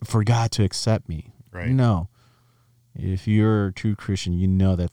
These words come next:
Speaker 1: that's not how we are saved.
Speaker 2: Your justification is completely the work of God. And if
Speaker 1: Mm-hmm.
Speaker 2: you're in him, then that's why we live in a way that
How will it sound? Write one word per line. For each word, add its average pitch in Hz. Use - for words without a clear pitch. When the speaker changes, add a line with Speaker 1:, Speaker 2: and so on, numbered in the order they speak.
Speaker 1:
that's -
not 87
how 80
we 80
are 76
saved. -
Speaker 2:
Your 98
justification 110
is 90
completely 110
the 92
work 92
of 82
God. 82
And 87
if 82
Speaker 1:
Mm-hmm. 85
Speaker 2:
you're 101
in 101
him, 92
then 101
that's 101
why 90
we 85
live 90
in 95
a 85
way 87
that 85